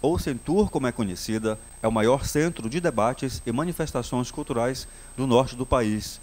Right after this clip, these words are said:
É um espaço multifuncional, salas para cursos, teatro, cinema, biblioteca pública,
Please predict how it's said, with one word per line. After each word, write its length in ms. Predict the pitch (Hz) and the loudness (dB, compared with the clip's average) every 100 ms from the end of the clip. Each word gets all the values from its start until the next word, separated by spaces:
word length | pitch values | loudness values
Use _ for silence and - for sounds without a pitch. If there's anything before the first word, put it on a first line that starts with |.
| - - - | -20 -20 -2
É 120 | 139 | -2
um 100 | 170 | 0
espaço 580 | 120 - 127 143 - 120 | -6 0 2 2 -2 -4
multifuncional, 920 | 113 156 208 185 165 - 104 104 120 - - | 2 2 2 -2 -4 -2 0 2 2 -2 -12
salas 360 | - 156 165 - | 0 2 2 2
para 200 | 139 117 | 2 2
cursos, 560 | - 110 117 - - - - | 0 0 0 -6 -10 -12 -8
teatro, 540 | - 113 110 110 113 113 | 2 6 4 2 -4 -6
cinema, 580 | - 123 101 107 113 113 - | -2 0 0 0 -2 -6 -6
biblioteca 760 | 110 113 175 131 - 123 107 | -4 0 0 0 0 0 -2
pública, 440 | - 123 139 135 | -2 0 0 -2